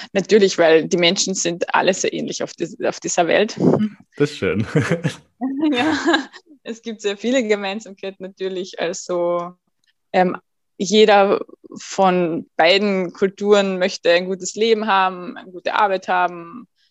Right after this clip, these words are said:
Speaker 1: ähm, Kinder haben, heiraten. Und also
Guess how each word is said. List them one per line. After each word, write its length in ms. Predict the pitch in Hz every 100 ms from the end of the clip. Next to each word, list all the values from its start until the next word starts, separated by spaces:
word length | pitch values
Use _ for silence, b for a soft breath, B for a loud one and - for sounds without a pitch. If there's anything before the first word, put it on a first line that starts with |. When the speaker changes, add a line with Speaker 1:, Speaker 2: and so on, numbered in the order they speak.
| _ -
Speaker 1:
ähm, 460 | 185 185 180 151 - - -
Kinder 400 | - 233 190 185
haben, 680 | 185 175 170 165 165 - -
heiraten. 880 | 226 214 180 180 - 247 - 160 -
Und 440 | - 175 175 170
also 340 | - 180 175